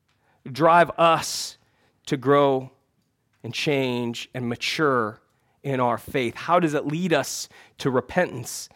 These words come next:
and obedience? Well, let's look at Nehemiah chapter nine. And what I want to do today is I want to look through this passage. We're not gonna read the entire thing,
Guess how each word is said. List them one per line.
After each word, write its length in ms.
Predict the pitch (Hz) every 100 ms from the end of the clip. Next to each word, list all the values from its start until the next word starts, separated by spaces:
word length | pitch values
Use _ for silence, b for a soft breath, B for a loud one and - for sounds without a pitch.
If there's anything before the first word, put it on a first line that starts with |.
| b b
and 120 | 135
obedience? 840 | 127 110 156 165 110 95 - - - _ _ _ _ _ _ _ _ _ _ _ _ _ _ B B B B B
Well, 140 | 160
let's 180 | 175 175
look 160 | 170
at 200 | 151 135
Nehemiah 480 | 156 156 143 147 135
chapter 360 | - 170 151 147
nine. 440 | 139 135 131 120 - _ _ _ _ _ _ _ - -
And 60 |
what 100 | 185
I 40 | 214
want 160 | 214
to 40 | 190
do 140 | 170
today 220 | 175 175
is 80 | 160
I 40 | 180
want 120 | 175
to 60 |
look 140 | 165 -
through 200 | - 185
this 160 | 165
passage. 400 | - 160 165 175
We're 80 | 156
not 80 | 175
gonna 160 | 170 147
read 260 | 160 156
the 140 | 143 135
entire 420 | - 151 156 151
thing, 400 | - 151 160